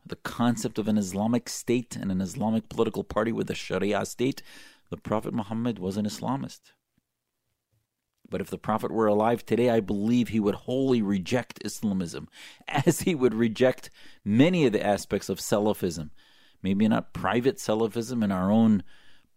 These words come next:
personal pietistic practice of religion, of faith, of fasting and practice,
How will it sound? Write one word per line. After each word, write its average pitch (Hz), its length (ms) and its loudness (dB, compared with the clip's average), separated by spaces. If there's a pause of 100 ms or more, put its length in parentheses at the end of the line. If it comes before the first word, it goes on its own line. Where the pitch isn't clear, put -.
(100)
personal 110 480 0
pietistic - 920 -6
practice - 520 -4
of 80 120 -8
religion, 107 460 0
of 101 120 -4
faith, 107 400 -2
of - 80 -10
fasting 107 560 -4
and 82 160 -8
practice, 107 540 -6